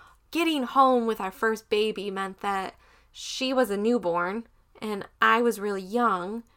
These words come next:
and we lived in a place without a ton of sunlight because it was practically underground, and we were moving, and so everything was in boxes except for the stuff that we really needed. It was very overwhelming, and I started to have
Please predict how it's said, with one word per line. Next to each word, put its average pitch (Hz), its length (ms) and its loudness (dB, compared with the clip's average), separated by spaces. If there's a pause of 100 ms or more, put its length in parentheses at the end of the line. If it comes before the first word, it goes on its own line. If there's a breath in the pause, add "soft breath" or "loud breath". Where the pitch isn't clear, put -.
(360 soft breath)
and 190 520 -6
we 214 140 -4
lived 247 240 0
in 269 80 -4
a 262 60 0
place 233 260 -2
without 202 440 0
a 208 60 -8
ton - 300 0
of 247 120 0
sunlight 185 500 -6
because 214 240 -8
it 185 80 -6
was - 240 -10 (480)
practically 202 520 -4
underground, 196 640 0 (480 loud breath)
and 240 680 -2
we 214 160 -4
were 196 160 -2
moving, 233 920 0 (360 soft breath)
and 220 140 -6
so 233 160 -4
everything 294 380 -2
was 226 160 -2
in 196 240 -6
boxes 285 560 6
except 233 300 -6
for 233 100 -4
the 214 80 -6
stuff - 340 -6
that - 120 -6
we 202 120 -10
really 226 360 0
needed. 196 580 -4 (380 soft breath)
It 269 40 -14
was 262 180 -4
very 226 400 -4
overwhelming, 190 800 -6 (340 soft breath)
and 233 180 -6
I 240 140 -4
started 269 600 -4
to 254 140 -6
have 202 500 0